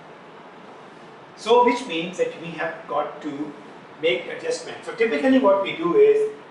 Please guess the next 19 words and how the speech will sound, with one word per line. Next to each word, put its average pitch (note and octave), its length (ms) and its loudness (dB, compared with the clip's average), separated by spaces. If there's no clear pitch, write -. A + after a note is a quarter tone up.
that A#4 220 -4
we E3 220 -8
consider A3+ 440 0
the F3+ 120 -8
beam E3+ 360 -8
to - 120 -18
start E3 380 -8
at - 100 -14
the - 140 -18
face F3 280 -6
of - 80 -14
the - 300 -16
column - 340 -6
and F3+ 280 -4
start F#3 500 -2
the, E3 80 -10
the D#3 400 0
column F3 440 0
at D#3 120 -14